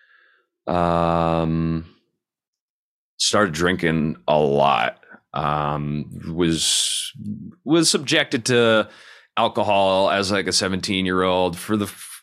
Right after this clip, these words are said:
for a few, for the first <laughs> few years prior, I was like, "Fuck that, I'm straight edge, blah, blah, blah." And then I got drunk for the first time, and that was fun. Uh, but yeah,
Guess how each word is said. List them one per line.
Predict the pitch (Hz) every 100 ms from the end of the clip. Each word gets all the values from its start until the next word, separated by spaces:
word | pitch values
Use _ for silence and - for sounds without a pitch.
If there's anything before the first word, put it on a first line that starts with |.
| _
for | - 151
a |
few, | - 156
for | 131 - - 127
the |
first | 113 156 -
<laughs> |
few | - - 147 147
years | 147 127
prior, | - 127 131 107
I |
was | 95
like, | 92 92 110
"Fuck | - 139 -
that, | 127 127
I'm | 101
straight | - 127 117
edge, | 113 107 -
blah, | 101
blah, | 98 95
blah." | 95 92 87 - - - -
And | 185
then | 175
I | 147
got | 117
drunk | 104 82
for | 71
the |
first | - 55 -
time, | 60 69 -
and | 95 92 90 87
that |
was | 82 -
fun. | 65 65 - - - - _
Uh, | 95 101 101
but | 107
yeah, | 110 113